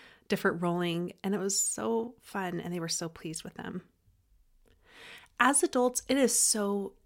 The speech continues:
easy to ignore the necessity of fun.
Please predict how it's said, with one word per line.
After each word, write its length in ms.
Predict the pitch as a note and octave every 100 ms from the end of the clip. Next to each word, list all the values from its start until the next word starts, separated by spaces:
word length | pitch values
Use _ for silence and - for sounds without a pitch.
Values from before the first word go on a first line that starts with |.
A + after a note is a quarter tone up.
| -
easy 500 | F3+ F3+ E3 D3+ - -
to 180 | - -
ignore 640 | G3 F#3 F3+ F3+ F3+ F#3 G3
the 100 | F3
necessity 840 | E3+ - F#3+ - G#3+ G3+ F#3+ G3 - _ _ -
of 100 | F3+
fun. 460 | - - F2 E2+